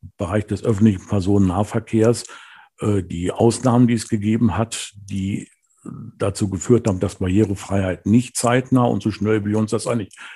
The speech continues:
gewünscht haben, umgesetzt wurde, dass diese Ausnahmen wegfallen sollen bis zweitausendsechsundzwanzig. Und da sind für uns natürlich Chancenträger. Wenn der öffentliche Personennahverkehr barrierefreier wird,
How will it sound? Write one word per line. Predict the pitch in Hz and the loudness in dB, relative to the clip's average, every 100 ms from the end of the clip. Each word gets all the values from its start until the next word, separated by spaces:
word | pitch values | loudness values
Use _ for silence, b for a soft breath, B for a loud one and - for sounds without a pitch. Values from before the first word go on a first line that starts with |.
| B | B
gewünscht | - 104 131 127 - | 2 6 6 6 -2
haben, | - 104 110 113 107 B B | -4 0 2 2 0 B B
umgesetzt | 127 117 104 110 101 - - - | 4 4 4 -2 -4 -6 -10 0
wurde, | 110 143 147 143 B B B | 6 6 6 0 B B B
dass | 107 | -4
diese | 117 101 | -2 -2
Ausnahmen | 87 98 95 92 | -4 -6 -4 -2
wegfallen | 92 135 - 156 151 | -2 -2 0 2 2
sollen | 143 139 147 143 B B B _ | 2 2 0 -2 B B B _
bis | 123 | -6
zweitausendsechsundzwanzig. | - 123 120 120 117 117 117 - 107 98 87 - - - _ 85 110 113 113 104 - 110 139 160 160 165 - B B B B - | 0 -2 2 4 6 6 6 4 2 2 0 -8 -14 -20 _ -6 -4 -2 0 0 2 2 4 6 6 4 0 B B B B 4
Und | 123 | 6
da | 110 | 6
sind | 101 117 | 6 4
für | 123 | 4
uns | 120 113 | 0 2
natürlich | 123 120 131 127 117 | 2 4 4 4 2
Chancenträger. | - 143 156 135 82 87 82 | 2 2 2 0 0 -4 -4
Wenn | 95 | -4
der | 98 | -2
öffentliche | 110 104 113 101 110 | -2 2 2 2 -2
Personennahverkehr | - 95 95 104 98 104 117 - 104 95 | -2 -2 0 2 2 0 -4 -2 -2 -2
barrierefreier | 95 98 104 98 107 101 95 | -2 0 -2 -2 -2 0 0
wird, | 92 113 135 | 2 4 2